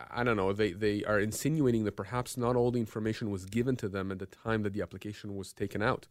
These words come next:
So, for example, uh, you know, they wanna find out, uh, y-, the, the previous health of, of, uh, the deceased person.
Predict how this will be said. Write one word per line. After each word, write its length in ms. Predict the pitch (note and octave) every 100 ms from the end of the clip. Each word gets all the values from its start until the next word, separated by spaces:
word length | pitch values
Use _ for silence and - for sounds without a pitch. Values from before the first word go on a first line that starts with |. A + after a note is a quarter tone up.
| - - -
So, 100 | G#2
for 120 | G#2+
example, 500 | G2+ A2 G2+ G#2+ G2 - -
uh, 120 | G#2 A2
you 100 | A#2+
know, 120 | G#2+
they 80 | G#2
wanna 180 | A2
find 320 | G2+ A2+ G#2 G#2
out, 300 | G#2+ G2+ A2
uh, 280 | F#2+ F#2+ -
y-, 180 | - F#2+
the, 240 | F#2 G2 G2+
the 280 | G2+ F#2+ F#2
previous 360 | - B2+ G#2+ -
health 380 | C3+ A#2 - -
of, 200 | G#2+ G2+
of, 300 | - G2 F#2
uh, 320 | G2 F#2 F#2+ -
the 80 | G#2
deceased 360 | F#2+ - G#2+ -
person. 340 | C3 B2+ G#2